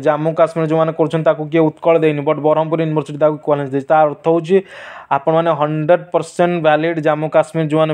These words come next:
ବିଇଡ଼ି କରିବେ, ଓଡ଼ିଶା ଗଭର୍ଣ୍ଣମେଣ୍ଟରେ ହଣ୍ଡ୍ରେଡ୍ ପରସେଣ୍ଟ ସେମାନେ ଚାକିରି ପାଇପାରିବେ। ଇକ୍ୱାଲେନ୍ସ ଅଛି ମାନେ ସେମାନଙ୍କୁ କୌଣସି ପ୍ରକାର ପ୍ରୋବ୍ଲେମ୍ ହେବ ନାହିଁ ଓଡ଼ିଶା ଗଭର୍ଣ୍ଣମେଣ୍ଟରେ ଚାକିରି ପାଇବା ପାଇଁ। ଆଉ ଯେଉଁ ୟୁନିଭର୍ସିଟିର ଇକ୍ୱାଲେନ୍ସି ନଥିବ, ସପୋଜ୍ ଆପଣ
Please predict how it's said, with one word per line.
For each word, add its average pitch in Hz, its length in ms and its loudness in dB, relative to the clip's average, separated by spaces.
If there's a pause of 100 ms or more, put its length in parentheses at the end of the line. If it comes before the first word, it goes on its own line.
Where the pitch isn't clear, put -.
ବିଇଡ଼ି 147 200 2
କରିବେ, 175 380 2 (500)
ଓଡ଼ିଶା 151 320 2
ଗଭର୍ଣ୍ଣମେଣ୍ଟରେ 151 560 0 (120)
ହଣ୍ଡ୍ରେଡ୍ 156 360 0
ପରସେଣ୍ଟ 156 320 -2
ସେମାନେ 156 200 -2
ଚାକିରି 147 400 -2
ପାଇପାରିବେ। 139 480 2 (400)
ଇକ୍ୱାଲେନ୍ସ 160 720 0
ଅଛି 175 280 0
ମାନେ 180 180 2 (440)
ସେମାନଙ୍କୁ 156 400 -2
କୌଣସି 165 460 2 (100)
ପ୍ରକାର 165 380 0 (160)
ପ୍ରୋବ୍ଲେମ୍ 160 400 2
ହେବ 143 200 0
ନାହିଁ 160 220 0
ଓଡ଼ିଶା 156 280 0
ଗଭର୍ଣ୍ଣମେଣ୍ଟରେ 156 460 0
ଚାକିରି 156 380 2
ପାଇବା 143 260 2
ପାଇଁ। 123 200 -8 (840)
ଆଉ 143 120 2
ଯେଉଁ 165 300 4
ୟୁନିଭର୍ସିଟିର 160 500 -2
ଇକ୍ୱାଲେନ୍ସି 165 580 0
ନଥିବ, 156 360 0
ସପୋଜ୍ 156 300 0
ଆପଣ 160 220 0